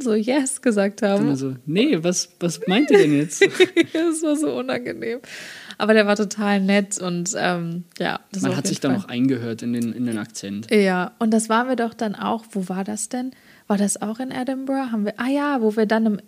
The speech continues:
Speaker 1: Airbnb waren,
Speaker 2: Bei
Speaker 1: waren wir
Speaker 2: Rose?
Speaker 1: doch bei der Rose.
Speaker 2: Mhm.
Speaker 1: Also da war dann eine sehr nette, Rose hieß die. Ähm, und bei der hatten wir dann ein Zimmer <laughs> und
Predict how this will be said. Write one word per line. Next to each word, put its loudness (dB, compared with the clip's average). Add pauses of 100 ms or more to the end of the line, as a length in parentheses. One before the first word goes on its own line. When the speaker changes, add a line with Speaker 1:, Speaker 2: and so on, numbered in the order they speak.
Speaker 1:
Airbnb 0
waren, 2
Speaker 2:
Bei 2
Speaker 1:
waren 4
wir 4
Speaker 2:
Rose? 2
Speaker 1:
doch -4
bei 4
der 4
Rose. 2
Speaker 2:
Mhm. -4
Speaker 1:
Also 4
da 2
war 4 (100)
dann 2
eine 2
sehr 2
nette, 0 (440)
Rose 4
hieß 0
die. 0 (480)
Ähm, 4
und 0
bei 4
der 2
hatten 0
wir 4
dann 0
ein -4
Zimmer 2 (400)
<laughs> 8
und 2